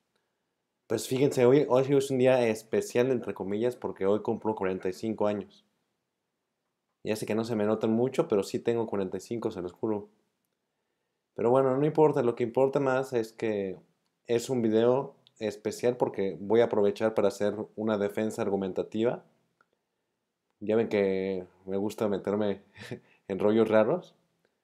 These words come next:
Pues esta es una defensa argumentativa sobre un tema que a mí no me molesta, pero sí me incomoda un poquito, que es el que me llaman guerrero, héroe,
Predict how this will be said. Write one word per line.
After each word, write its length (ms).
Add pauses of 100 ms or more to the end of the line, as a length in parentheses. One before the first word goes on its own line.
(300)
Pues 180
esta 200
es 120
una 120
defensa 400
argumentativa 680
sobre 280
un 160
tema 460 (1300)
que 120
a 40
mí 420
no 160
me 120
molesta, 480
pero 160
sí 140
me 100
incomoda 400
un 80
poquito, 480
que 320
es 320 (680)
el 160
que 720 (340)
me 160
llaman 300
guerrero, 540
héroe, 420